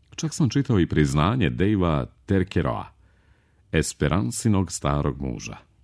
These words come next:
Crnačka mašina za pranje sudova je rekla:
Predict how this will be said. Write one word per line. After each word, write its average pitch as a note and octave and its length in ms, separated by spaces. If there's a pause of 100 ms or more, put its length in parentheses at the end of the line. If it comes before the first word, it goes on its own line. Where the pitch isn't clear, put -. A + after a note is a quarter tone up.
(460)
Crnačka C2+ 520
mašina F2 560
za C2+ 160
pranje D#2 400
sudova D#2+ 400
je C#2 60
rekla: E2+ 400